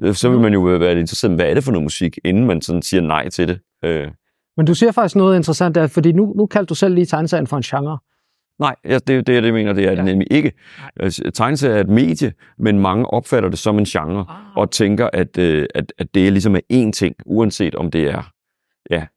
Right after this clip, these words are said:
Speaker 1: det
Speaker 2: Så,
Speaker 1: ene eller det
Speaker 2: så
Speaker 1: andet, ikke?
Speaker 2: ja, den, den der opfattelse af, at tegneserie er en genre inden for, for det trykte medie.
Speaker 1: Ja.
Speaker 2: Ja.
Speaker 1: Ja.
Speaker 2: Men,
Speaker 1: Ja.
Speaker 2: men det er jo et, som du selv siger, det er jo et medie for sig selv, øh,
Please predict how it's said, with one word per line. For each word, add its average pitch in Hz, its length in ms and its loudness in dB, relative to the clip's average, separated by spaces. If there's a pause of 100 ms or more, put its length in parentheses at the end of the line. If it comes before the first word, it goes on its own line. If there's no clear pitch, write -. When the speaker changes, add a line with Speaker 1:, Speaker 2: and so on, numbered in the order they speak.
Speaker 1:
det 101 60 2
Speaker 2:
Så, 123 80 4
Speaker 1:
ene 156 80 2
eller 175 120 0
det - 80 -2
Speaker 2:
så 165 100 2
Speaker 1:
andet, 151 140 2
ikke? 160 120 2
Speaker 2:
ja, 135 140 0 (100)
den, 165 160 4
den 165 200 2
der 160 60 2
opfattelse 147 540 0
af, 139 120 2
at 123 80 0
tegneserie 143 460 0
er 127 40 0
en 127 60 0
genre 143 460 -2
inden 139 180 2
for, 127 460 2
for 123 440 -2 (800)
det 165 120 4
trykte 156 300 0
medie. 131 360 -4 (220)
Speaker 1:
Ja. 123 160 0 (180)
Speaker 2:
Ja. 135 120 -4 (640)
Speaker 1:
Ja. 117 180 0 (1080)
Speaker 2:
Men, 120 120 0
Speaker 1:
Ja. 120 120 -2
Speaker 2:
men 147 160 0
det 143 80 2
er 156 100 2
jo 190 120 2
et, 170 120 2
som 160 180 0
du 143 60 -2
selv 147 200 0
siger, 135 200 -2
det 139 200 -4
er 151 80 2
jo 185 140 4
et 156 120 0
medie 156 340 4
for 135 140 -4
sig 120 160 -8
selv, 147 240 0 (580)
øh, 127 360 2